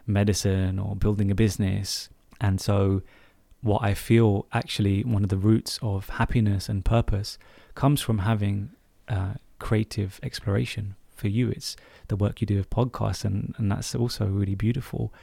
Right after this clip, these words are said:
And I think finding that for each person is, is really valuable, uh, in terms of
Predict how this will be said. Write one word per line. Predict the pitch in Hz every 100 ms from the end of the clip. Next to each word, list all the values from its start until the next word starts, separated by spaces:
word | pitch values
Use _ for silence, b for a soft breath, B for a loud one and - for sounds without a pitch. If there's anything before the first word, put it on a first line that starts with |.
| B B -
And | 107
I | 104
think | 117 -
finding | - 110 120 104 101
that | 95 - -
for | - -
each | 117 110 -
person | - 113 113 117 107 107
is, | 110 - -
is | 120 104
really | 107 107
valuable, | 101 104 101 101 101 110
uh, | 117 123 -
in | 107
terms | 101 107 107
of | 107 -